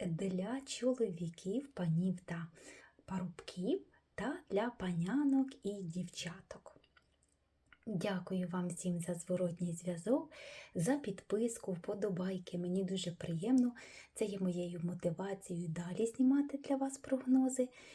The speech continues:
Щиро вам дякую. І сподіваюся, що вам вони подобаються. І ми сьогодні ворожимо на трьох різних картах. Можемо зробити це в два способи. Ви собі виберете, які вам подобаються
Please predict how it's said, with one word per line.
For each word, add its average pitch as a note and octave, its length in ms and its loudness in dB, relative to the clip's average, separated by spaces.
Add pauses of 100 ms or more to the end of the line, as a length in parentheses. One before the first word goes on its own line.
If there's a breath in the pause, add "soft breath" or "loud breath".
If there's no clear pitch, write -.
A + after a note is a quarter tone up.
(100)
Щиро A#3 400 4
вам G3 220 0
дякую. F3+ 720 -4 (640 loud breath)
І G#3 80 -6
сподіваюся, G3+ 840 2
що G#3+ 240 -2
вам G3 360 0
вони F#3 260 0
подобаються. E3+ 1000 -2 (800 loud breath)
І F#3 100 -4
ми G3+ 220 4
сьогодні A3+ 720 0
ворожимо G#3 680 -2
на F#3 500 4
трьох F3+ 680 -4
різних E3+ 720 0
картах. - 640 -6 (920 loud breath)
Можемо D#4 400 2
зробити A3 540 0
це - 200 -2
в A#3+ 80 -2
два F#3+ 280 -8
способи. - 640 -6 (160)
Ви G#3+ 220 -4
собі F3 340 -2
виберете, F3 580 -2
які F#3+ 400 -4
вам E3+ 300 0
подобаються A3+ 960 2